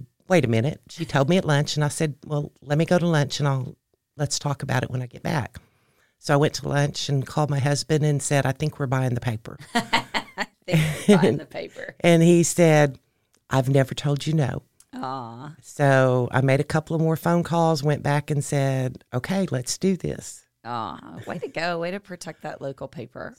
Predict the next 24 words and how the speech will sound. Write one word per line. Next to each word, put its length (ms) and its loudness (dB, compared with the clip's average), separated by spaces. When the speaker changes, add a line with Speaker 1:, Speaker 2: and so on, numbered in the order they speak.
Speaker 1:
So. 80 -20
Speaker 2:
And 120 -10
so 120 -4
now 280 -6
you're 540 -8
the 100 -10
business 640 -10
owner 420 -10
operator 920 -12
and, 760 -10
um, 520 -12
you 80 -10
know, 120 -6
being 300 -10
the 80 -10
publisher 420 -10
of 60 -10
a 80 -8
ma-, 120 -10
of 380 -10
a 100 -8
local 320 -10
paper, 720 -12
um, 460 -12